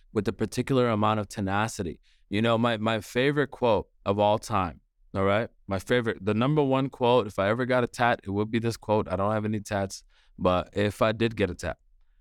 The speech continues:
right? Success is the ability to go from one failure to the next with no lack of enthusiasm.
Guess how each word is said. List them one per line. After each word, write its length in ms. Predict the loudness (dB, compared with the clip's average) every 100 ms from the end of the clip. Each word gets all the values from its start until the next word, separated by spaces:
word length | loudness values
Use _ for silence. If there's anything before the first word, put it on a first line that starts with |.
| _ _ _ _ _
right? 300 | -2 0 -2 -6 _ _ _ _ _ _
Success 960 | -6 -4 -4 0 2 2 -2 -12 -16 -18 _ _ _ _ _ _ _ -2
is 180 | -2 0
the 160 | 0
ability 680 | 0 0 2 2 0 -6 -10 _ _ _
to 120 | -2
go 320 | 0 2 2 0
from 340 | -2 -2 0
one 240 | 0 0
failure 580 | -2 0 2 2 2 0
to 180 | -2 -4
the 140 | -2
next 680 | 0 0 -2 -4 -12 -16 -20 _ _ _ -2
with 240 | -2 2
no 280 | 2 4 2
lack 380 | 2 2 0 -2
of 120 | -4
enthusiasm. 880 | -2 0 0 2 0 0 -2 -10